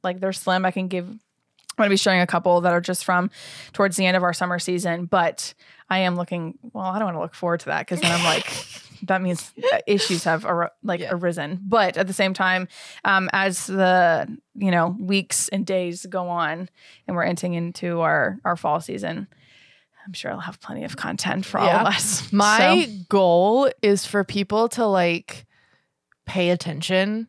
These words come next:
Speaker 2: when they're at their weddings and just, like, kind of make a mental note or even, like, write it down on their,
Speaker 1: <laughs>
Speaker 2: like, their phone or something and be like, "I need to submit this." That is my goal. I
Speaker 1: I
Speaker 2: want,
Speaker 1: hope that
Speaker 2: I
Speaker 1: I,
Speaker 2: want this
Speaker 1: yes.
Speaker 2: to be, like, such a thing that people are like,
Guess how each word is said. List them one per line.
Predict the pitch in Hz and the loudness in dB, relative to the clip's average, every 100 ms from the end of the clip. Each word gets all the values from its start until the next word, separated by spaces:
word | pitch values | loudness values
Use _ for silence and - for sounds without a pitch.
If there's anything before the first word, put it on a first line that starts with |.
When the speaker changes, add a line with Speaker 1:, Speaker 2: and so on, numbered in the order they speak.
| _ 220 | _ -8
Speaker 2:
when | 196 185 | 0 2
they're | 170 165 | 2 0
at | 143 147 - - | 0 -2 -4 -2
their | 185 165 160 | 2 2 2
weddings | 156 143 170 214 240 262 233 - | 0 0 0 -2 -2 -4 -6 0
and | 196 185 | 2 4
just, | 180 180 - | 4 0 2
like, | 190 175 - - | 2 2 -2 -4
kind | 196 190 | 0 0
of | |
make | 185 185 | 0 0
a | 185 | 2
mental | 175 185 185 | 0 0 2
note | 165 180 | 2 2
or | 180 | 0
even, | 170 180 | 0 -2
like, | 170 156 | -2 0
write | 156 165 | 0 0
it | |
down | 160 151 180 | 0 0 2
on | 165 175 | 2 2
their, | 196 180 185 - | 2 2 0 -2
Speaker 1:
<laughs> | |
Speaker 2:
like, | 175 170 - 185 | -4 -4 -10 -4
their | 185 175 165 175 | 0 2 2 -2
phone | - 170 175 | -2 0 2
or | 202 | 0
something | 226 220 220 240 | 0 0 2 2
and | 226 | 2
be | 180 175 | 2 2
like, | 165 170 - 165 | 2 -2 -6 -6
"I | |
need | 156 151 | -4 -6
to | 165 | -6
submit | - 147 - | -6 -8 -8
this." | 139 190 - - - _ | -8 -8 -10 -16 -20 _
That | 196 185 | 0 2
is | 208 | 2
my | 202 190 | 2 2
goal. | 180 147 62 190 - - | 2 2 0 -4 -8 0
I | 190 | 2
Speaker 1:
I | |
Speaker 2:
want, | 185 185 | 4 4
Speaker 1:
hope | - 494 | 4 2
that | - 190 - | 0 0 4
Speaker 2:
I | 220 | 4
Speaker 1:
I, | |
Speaker 2:
want | 214 226 269 | 6 6 6
this | 269 - | 4 2
Speaker 1:
yes. | |
Speaker 2:
to | 226 | -2
be, | 233 233 208 | 2 4 4
like, | 185 175 - | 4 2 -2
such | - - 190 208 | -4 0 2 0
a | |
thing | - 190 180 185 | 0 2 2 2
that | 202 170 | 0 0
people | 214 180 | 0 2
are | 180 175 | 4 4
like, | 170 | 2